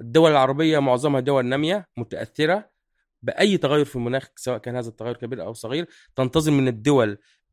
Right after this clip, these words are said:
المسببة لظاهرة التغيرات المناخية، وهي الدول الصناعية الكبرى، أن تكفر عن سيئاتها بأنها تدعم وتصلح ما أفسدت يدها. أنتم السبب في هذه الظاهرة،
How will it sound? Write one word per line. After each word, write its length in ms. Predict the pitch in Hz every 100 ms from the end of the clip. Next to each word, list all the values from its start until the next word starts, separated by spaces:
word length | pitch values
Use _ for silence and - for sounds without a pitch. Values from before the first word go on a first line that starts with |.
| -
المسببة 840 | 180 190 175 156 156 131 147 131
لظاهرة 320 | 120 110 135
التغيرات 480 | 147 - 120 131 156
المناخية، 400 | 143 127 117 151
وهي 80 | 135
الدول 240 | 117 135
الصناعية 320 | 131 - 123 135
الكبرى، 400 | - 156 151 156 - _ _ _
أن 340 | 135 160 160 160 - _ _
تكفر 580 | 131 - 160 - - 139
عن 180 | 117 131
سيئاتها 760 | - 127 123 113 117 98 95 - _
بأنها 580 | 127 123 131 156 175 196 196 _ _
تدعم 540 | 196 185 156 156 156 151 _ _ -
وتصلح 600 | 123 160 226 - 151 -
ما 220 | 139 143
أفسدت 380 | - - 135 -
يدها. 360 | 110 101 101 - _ _ _
أنتم 240 | 180 165 147
السبب 260 | - 160
في 140 | 143 135
هذه 140 | 135
الظاهرة، 640 | 156 139 139 180 240 -